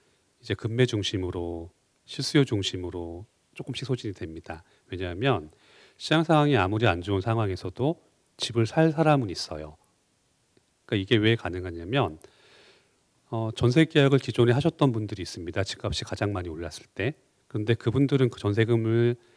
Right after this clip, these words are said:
자기 돈으로 가지고 있는 경우에 집값이 조금 내리게 되면 전세금에다 조금만 보태면 집을 살 수가 있습니다. 그래서 이런 분들이 집을 사시려는 결정을 하시는 분들이 계시고,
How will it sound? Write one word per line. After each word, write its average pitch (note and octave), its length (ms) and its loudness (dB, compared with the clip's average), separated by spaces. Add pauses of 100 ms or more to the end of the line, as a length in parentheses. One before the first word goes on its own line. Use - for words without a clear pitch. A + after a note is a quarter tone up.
(200)
자기 G#2+ 260 0
돈으로 B2+ 280 2
가지고 G2+ 360 -2
있는 F#2+ 200 -6
경우에 F2 560 -2 (560)
집값이 - 380 -2
조금 D3+ 640 0 (220)
내리게 A2+ 340 2
되면 A2+ 460 0 (420)
전세금에다 C3+ 560 2
조금만 E3+ 400 2
보태면 A#2+ 320 0
집을 A2+ 220 -6
살 D3+ 120 -2
수가 - 240 -6
있습니다. F#2 520 -8 (360)
그래서 - 280 -4
이런 A2+ 200 4
분들이 G2+ 540 -4 (340)
집을 G#2+ 280 -2
사시려는 C#3+ 380 2
결정을 G2+ 340 -4
하시는 G#2+ 280 -4
분들이 F#2 260 -10
계시고, F#2+ 600 -6